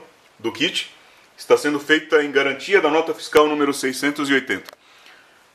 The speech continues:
É o seguinte, Osvaldo, eu vi que no vídeo que você me passou, você ligou primeiro o carrinho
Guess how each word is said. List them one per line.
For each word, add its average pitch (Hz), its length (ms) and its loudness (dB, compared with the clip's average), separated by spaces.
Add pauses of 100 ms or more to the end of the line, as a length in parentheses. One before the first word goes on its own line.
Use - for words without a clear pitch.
(160)
É 151 60 0
o 175 60 2
seguinte, 208 320 -2
Osvaldo, 156 340 4
eu 135 60 -2
vi 135 160 -10
que - 80 -12
no 175 120 0
vídeo 196 300 -6
que - 80 -6
você 147 220 -2
me 147 80 0
passou, 143 420 -2
você 110 320 -4
ligou 143 300 2
primeiro 131 380 0
o - 20 -8
carrinho 113 500 -2